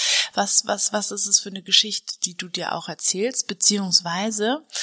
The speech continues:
wenn du kannst, ähm, diesen Zeitpunkt, wo du isst, ein bisschen rauszuzögern oder ganz wegzulassen, wenn du möchtest, und zu gucken, was kommt denn da für ein Gefühl hoch?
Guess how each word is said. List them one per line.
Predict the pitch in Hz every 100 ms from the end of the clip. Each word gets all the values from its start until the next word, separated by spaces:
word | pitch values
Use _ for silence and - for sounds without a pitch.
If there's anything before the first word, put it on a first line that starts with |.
| - - -
wenn | 196 190
du | 180
kannst, | - - 233 214 240 - - - - - -
ähm, | 190 196
diesen | 185 - 202
Zeitpunkt, | - - 285 - 214 -
wo |
du | 190 196
isst, | 220 -
ein | 202
bisschen | 185 185 175 -
rauszuzögern | 208 285 330 - 180 - - - 185 180 170 214 349 _ - _ _ _ _ _ - - - -
oder | 214 185
ganz | 190 226 -
wegzulassen, | 156 - 151 151 - 165
wenn | 160
du | 160
möchtest, | 160 - 262 -
und | 202 -
zu |
gucken, | - - 294 170 202 233 - - -
was | - -
kommt | - 220
denn | 214 175
da | 165
für | 170 165
ein | 160
Gefühl | 160 - 302
hoch? | - - -